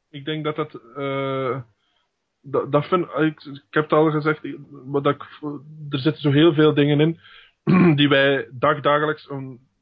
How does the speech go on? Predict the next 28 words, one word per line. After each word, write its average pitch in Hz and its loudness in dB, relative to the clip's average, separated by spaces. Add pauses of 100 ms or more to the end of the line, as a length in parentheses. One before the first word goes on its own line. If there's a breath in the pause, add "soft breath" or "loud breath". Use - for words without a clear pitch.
(460)
Pablo 151 0
zijn 135 0
voorbeeld 135 -4
was 127 -6
eigenlijk 127 -6
het 110 -12
beste 131 -4
voorbeeld 127 -4
van 131 -6
die 117 -6 (320 soft breath)
sympathie 139 -2
voor 123 -2 (160)
terrorisme, 143 0 (340 soft breath)
eh, 120 2 (400)
dat 127 -2
dat 123 2
erin 131 2
ge-, 135 2
gedaan 127 -2
is. 147 -10
Er 135 -4
weer 143 6
ook 147 2
bij 131 2
wijze 135 2 (220)
van 131 -4
sympathie, 160 -2
eh, 156 -12